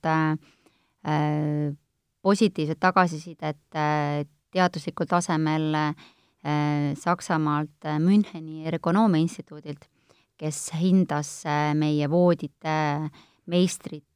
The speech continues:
äh, Golden People'it ja selle biomehaanilisi ja sisekliimat puudutavaid, äh, omadusi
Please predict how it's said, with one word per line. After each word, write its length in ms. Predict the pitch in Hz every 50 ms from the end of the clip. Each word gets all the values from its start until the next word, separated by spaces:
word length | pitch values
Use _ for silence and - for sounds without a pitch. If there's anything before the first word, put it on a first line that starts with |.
| -
äh, 400 | - 151 147 147 151 147 147 147
Golden 380 | 143 - 202 202 175 165 143 143
People'it 640 | 160 151 147 _ - 151 156 151 143 _ _ - -
ja 220 | 156 156 156 156 156
selle 600 | - - 156 156 156 151 151 151 151 147 147 143 - _ _ _ _ _ _ _ _ -
biomehaanilisi 1000 | - 185 180 175 170 165 165 180 175 175 175 175 165 156 156 151 - - 156 156 151
ja 100 | 151 151
sisekliimat 640 | 165 - 202 - 214 180 - 165 160 151 147 151 147 _
puudutavaid, 760 | - 165 175 170 - _ - - 156 156 147 147 147 147 - 156
äh, 260 | 151 151 151 147 156
omadusi 540 | 190 220 214 190 - 156 156 - 165 151